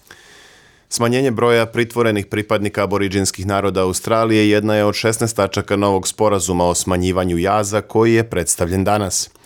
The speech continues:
Vlada je takođe odredila dve hiljade trideset prvu godinu kao rok u kojem bi trebalo da dođe do smanjenja razlike u očekivanoj dužini života između pripadnika aboriđinskih naroda i ostalih stanovnika Australije.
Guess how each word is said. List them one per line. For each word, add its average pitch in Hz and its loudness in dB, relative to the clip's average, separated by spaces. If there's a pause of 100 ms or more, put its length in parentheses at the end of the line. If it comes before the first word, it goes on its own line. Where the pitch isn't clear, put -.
(540)
Vlada 104 0
je 95 -2
takođe 107 -2
odredila 107 0
dve 104 -2
hiljade 104 -2
trideset 104 -2
prvu 104 2
godinu 113 0
kao 98 0
rok 110 0
u 90 -8
kojem 92 0
bi 90 -4
trebalo 104 0
da 101 -2
dođe 101 -2
do 107 2
smanjenja 113 2
razlike 101 0
u 101 2
očekivanoj 101 0
dužini 98 0
života 113 0 (340)
između 139 2
pripadnika 107 -2
aboriđinskih 90 -2
naroda 110 0
i 113 2
ostalih 95 0
stanovnika 87 -4
Australije. 95 -4